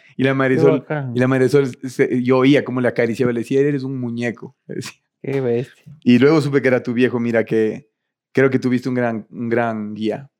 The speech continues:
Speaker 2: Sí. Uy, papito.
Speaker 1: Sí.
Speaker 2: Siguiente pregunta.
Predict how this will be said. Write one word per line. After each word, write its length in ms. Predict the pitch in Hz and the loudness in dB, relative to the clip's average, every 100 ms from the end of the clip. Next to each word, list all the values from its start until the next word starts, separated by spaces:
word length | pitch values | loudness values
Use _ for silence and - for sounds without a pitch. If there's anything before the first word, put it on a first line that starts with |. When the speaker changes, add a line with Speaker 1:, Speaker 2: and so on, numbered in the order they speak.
| _ | _
Speaker 2:
Sí. 480 | _ 110 113 107 101 _ _ | _ -4 -2 -4 -10 _ _
Uy, 200 | 110 107 | -10 -8
papito. 360 | 101 98 104 - - _ _ | -10 -12 -14 -14 -20 _ _
Speaker 1:
Sí. 240 | - 110 - - _ | -8 -8 -8 -20 _
Speaker 2:
Siguiente 480 | - 143 156 156 147 | -2 0 2 0 -2
pregunta. 720 | 151 151 156 147 151 139 | -2 -2 -2 -2 -2 -4